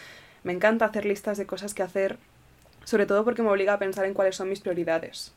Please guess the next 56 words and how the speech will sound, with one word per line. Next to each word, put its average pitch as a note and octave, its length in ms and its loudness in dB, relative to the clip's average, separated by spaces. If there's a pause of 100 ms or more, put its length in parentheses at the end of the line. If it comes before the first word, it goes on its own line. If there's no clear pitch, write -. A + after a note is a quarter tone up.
(160)
A, F#3+ 240 2
a - 20 0
mí A3 100 -2
me A#3 60 -2
pasa A#3+ 180 -4
exactamente G#3+ 340 -4
lo G3 60 0
mismo F#3+ 200 -4
que E3 80 -6
a D#3+ 60 -6
ti. F3+ 180 -10
Yo G3 220 0
siento G3 240 -2
que G3 60 -2
mi F#3+ 120 -4
cabeza F#3 300 -2
es F3+ 120 -8
un F3+ 200 -4
barullo F#3 340 2
constante, F3+ 520 -4
súper F3 220 -6
extraño, G3 520 -4
y G3 80 -4
hasta E3+ 200 -8
que F#3 100 -6
no F#3 100 -2
lo G3+ 120 2
traduzco G3 540 -2
en E3+ 240 -6 (1000)
una F#3+ 140 2
letra F#3 280 2
terrible E3+ 560 0 (140)
en F3+ 120 -4
una F#3 140 0
libreta F3 360 0
cutre, G3+ 400 -4 (340)
no F#3+ 160 0
consigo G3 400 -2
ver F#3 160 2
claramente F3 460 -2
qué D#3+ 100 -4
hay. D3+ 180 -4 (1040)
Entonces, A3 560 -2
eh, G#3+ 120 -4
yo G#3 120 -4
funciono A#3+ 300 -4
mucho A#3+ 280 -4
por A3+ 220 -2
to-do G#3+ 240 -4
lists - 600 -6
y B3 220 -2
funciono A#3 400 -4
mucho B3+ 240 -4
también B3 360 -4
por C#4 160 2
propósitos. - 840 -4